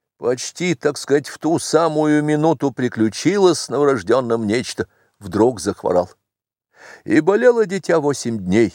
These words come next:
молились неустанно, и докторов призывали, и выписали из Москвы самого первого доктора по чугунке.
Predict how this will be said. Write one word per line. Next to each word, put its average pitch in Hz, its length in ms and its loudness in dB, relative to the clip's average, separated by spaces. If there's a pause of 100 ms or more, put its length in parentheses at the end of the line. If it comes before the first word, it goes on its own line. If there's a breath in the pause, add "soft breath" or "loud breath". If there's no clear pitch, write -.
(440)
молились 208 720 -2
неустанно, 143 800 -2 (280)
и - 160 2
докторов 185 640 0
призывали, 131 840 2 (280)
и 147 160 4
выписали 185 480 2
из 170 120 0
Москвы 175 440 2
самого 180 500 0
первого 175 420 0
доктора 165 520 2
по 131 120 -14
чугунке. 139 680 -2